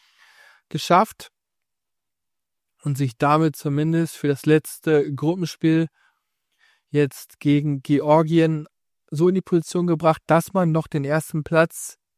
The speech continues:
den momentan die Griechen innehaben, schnappen kann. Und das wird auch spannend zu sehen sein, wie es dann am Dienstag aussieht, wenn man in Georgien spielt, weil auch ein gewisser Druck dann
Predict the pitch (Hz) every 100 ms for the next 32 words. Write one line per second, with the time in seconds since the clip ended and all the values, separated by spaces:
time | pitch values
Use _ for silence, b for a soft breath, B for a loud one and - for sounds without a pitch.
0 | - 135 139 131 151 147 139 135 127 143
1 | - 180 - 151 135 143 143 147 143 156
2 | 160 b b b b - - 147 147 -
3 | 156 - - 151 180 220 _ _ _ _
4 | _ b b b b b - 127 147 180
5 | 165 - 151 - 131 175 - - - 156
6 | 160 180 139 120 120 123 - 127 123 127
7 | 143 143 139 123 131 135 131 139 135 127
8 | 131 143 139 135 131 139 139 147 139 -
9 | - 156 170 196 - _ 143 143 156 165
10 | 156 160 180 190 151 139 147 208 - _
11 | b b b b b _ - 151 156